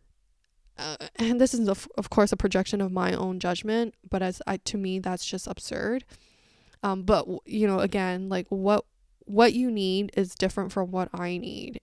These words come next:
And I've gone through my own personal development journey long enough to realize that most of the time, the free content is really all I need. And I don't actually have to fork out a bajillion dollars to receive better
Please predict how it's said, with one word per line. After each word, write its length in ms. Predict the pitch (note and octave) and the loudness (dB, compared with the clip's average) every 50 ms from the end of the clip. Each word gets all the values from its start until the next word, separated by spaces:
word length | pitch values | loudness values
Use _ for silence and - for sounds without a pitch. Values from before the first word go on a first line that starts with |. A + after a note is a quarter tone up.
| - | -4
And 300 | - F#3+ F#3+ F#3+ F#3 F#3 | -2 0 0 0 -2 -4
I've 400 | - - F#3 G3 G3+ G#3+ G#3+ G#3+ | -2 2 2 4 4 4 2 2
gone 320 | - F#3+ G3 F#3+ G3 G3 F#3+ | 2 4 4 4 2 2 0
through 200 | - G3+ G3 G3 | -2 0 0 0
my 400 | F#3+ F3+ F3+ F3+ F3+ F3+ F3+ F3+ | 0 0 0 2 0 0 0 -2
own 420 | F#3 - F#3 F#3 F#3 F#3 F3+ F#3+ | -2 -2 0 0 0 -2 -4 -6
personal 500 | - - - F#3+ F#3+ - - G3 F#3+ F#3 | -8 -2 -2 -2 -2 0 -2 -2 0 0
development 640 | F3+ - - G3 F#3 F3+ F3 E3+ - F#3 F#3 F3+ F3+ | -2 -4 -2 0 0 0 0 0 -2 -4 -4 -4 -4
journey 340 | - F3+ F3 F3 F3 F3 F3 | -4 -2 -2 -2 -4 -4 -2
long 260 | F3+ F3+ F3 F3+ F3 | -2 -2 -2 -2 -2
enough 240 | E3+ F3+ F3+ F3+ - | -2 -4 -4 -4 -6
to 140 | - - G3 | -10 -8 -4
realize 520 | F#3+ F#3 F3+ F3 F3 E3+ F3 F3 F#3 - | -2 0 0 0 0 -2 -2 -4 -4 -2
that 280 | - F3+ F3 F3 - - | -2 0 0 0 -2 -4
most 380 | - G3+ G3 G3 G3 G#3+ G#3+ | -6 -4 -2 0 0 0 2
of 80 | - A3 | 2 2
the 80 | A3+ G#3+ | 2 2
time, 400 | - - F#3 F#3 F3+ F3+ F#3 F#3+ | 0 -2 -2 -2 -2 -4 -4 -2
the 100 | G3 F#3+ | -4 -4
free 280 | - - - A3 A#3 | -4 -2 0 0 0
content 600 | - - - F#3 F3+ F3 F#3 - - G3 F#3+ B3+ | -2 -6 -6 -4 -4 -4 -4 -4 -4 -4 -2 -2
is 140 | B3 F3+ - | -4 -6 -4
really 260 | E3+ F#3 F#3 F#3 F#3 - | -4 -2 -2 -2 -2 -2
all 180 | - F3+ F3+ F3+ | -2 -2 -2 -2
I 120 | F3+ F3+ | -2 -4
need. 480 | F3+ F3+ F3 F#3 F#3 G3+ A#3 B3 B3 A#3+ - - - - - - - - _ - | -4 -6 -6 -6 -4 -2 0 0 0 -2 -6 -12 -20 -20 -20 -20 -20 -20 _ -4
And 180 | G3+ G3 F#3+ | -2 0 0
I 80 | F#3+ F#3 | 0 0
don't 320 | F3+ - F#3 F#3 F#3+ - | 0 2 2 2 2 0
actually 360 | - F3+ F3+ F#3 - - G3+ | -2 -4 -4 -4 -4 -4 -4
have 180 | G3+ G3 F#3 - | -2 -4 -4 -4
to 100 | - G3+ | -4 -4
fork 320 | - - - F3+ F3 - | -4 -4 -4 -4 -2 -2
out 340 | F3+ F3+ F3+ F3+ F3+ C4+ C#4 - _ _ _ - - - - _ _ _ _ | -2 0 0 0 0 -2 -6 -10 _ _ _ -20 -20 -20 -20 _ _ _ _
a 60 | A3 | -4
bajillion 600 | F#3+ F#3+ A3 G#3 - - G#3 G3 F#3+ F#3+ F#3+ F#3 | 2 4 4 4 6 4 4 4 6 2 2 0
dollars 840 | F#3 F#3 E3+ E3+ F3 F3+ - - - F#3 F#3+ G3 - - - - - _ _ | -2 0 0 0 0 0 0 0 -2 -2 -4 -6 -8 -10 -12 -14 -18 _ _
to 140 | - - A3 | -4 -2 0
receive 460 | G3+ F#3+ - - - F#3 F3+ - - | 0 0 0 -2 -6 -6 -6 -4 -2
better 300 | - F3 F3 F3 F3 E3+ | 0 0 2 0 -2 -2